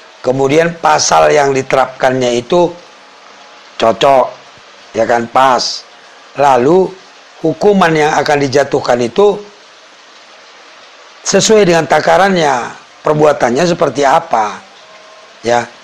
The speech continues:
misalnya nih, kalau dia, eh, mencubit, misalnya, ya, misalnya aja nih, dia mencubit,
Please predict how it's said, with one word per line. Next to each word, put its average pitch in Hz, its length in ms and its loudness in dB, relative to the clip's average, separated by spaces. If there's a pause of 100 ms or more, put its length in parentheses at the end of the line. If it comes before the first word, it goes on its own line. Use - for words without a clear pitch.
misalnya 127 400 0
nih, 135 320 0 (400)
kalau 110 240 0
dia, 156 480 2 (480)
eh, 135 320 0
mencubit, 170 640 0 (400)
misalnya, 120 400 0
ya, 117 240 2
misalnya 160 480 2
aja 165 80 2
nih, 120 240 -2
dia 143 160 0
mencubit, 160 560 0